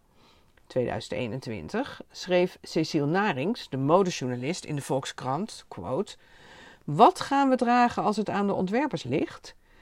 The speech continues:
Kleren die lijken op lappendekens, collages en quilts." Hoewel de trend nooit ver weg is geweest, is die voor de komende winter echt niet te missen. Logisch ook, want helemaal van nu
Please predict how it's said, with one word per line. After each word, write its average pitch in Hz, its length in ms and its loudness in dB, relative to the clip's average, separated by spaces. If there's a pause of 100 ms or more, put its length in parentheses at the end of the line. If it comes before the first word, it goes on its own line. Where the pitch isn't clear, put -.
(280)
Kleren 240 540 6
die 190 140 6
lijken 156 400 4
op - 160 -2
lappendekens, 175 920 2
collages 160 760 2
en 123 240 -8
quilts." - 640 -2 (540)
Hoewel 170 260 6
de 160 100 0
trend 214 380 4
nooit 185 280 4
ver 135 200 0
weg 156 200 0
is 277 160 0
geweest, 269 440 0
is - 180 -4
die 156 140 -4
voor - 140 -4
de 180 140 -8
komende 240 360 4
winter 202 360 0
echt 196 280 -2
niet 202 260 0
te 202 100 -4
missen. 135 400 -8 (600)
Logisch 220 500 10
ook, 208 200 4
want 156 180 -2
helemaal 175 500 2
van 156 200 -2
nu 127 180 0